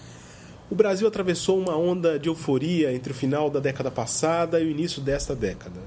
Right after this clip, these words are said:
Tudo por conta de expectativas relacionadas ao possível crescimento e desempenho acima da média da economia chinesa, que,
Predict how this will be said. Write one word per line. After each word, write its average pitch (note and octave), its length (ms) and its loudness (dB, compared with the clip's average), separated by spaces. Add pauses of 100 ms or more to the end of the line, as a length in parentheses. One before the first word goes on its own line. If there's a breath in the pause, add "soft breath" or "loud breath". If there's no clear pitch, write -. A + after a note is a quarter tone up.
(200)
Tudo E3+ 180 0
por - 140 -4
conta E3+ 340 0 (360)
de C#3+ 80 -6
expectativas D#3+ 880 0
relacionadas D#3 680 0
ao D#3+ 80 2 (220)
possível E3+ 720 0 (260 loud breath)
crescimento D3 800 0 (260 loud breath)
e B2+ 120 -4
desempenho C3+ 760 0 (280 loud breath)
acima F#3+ 420 4
da C#3 140 2
média D3+ 280 2
da D3+ 80 0
economia C#3+ 400 0
chinesa, A2+ 520 0 (120)
que, - 140 -10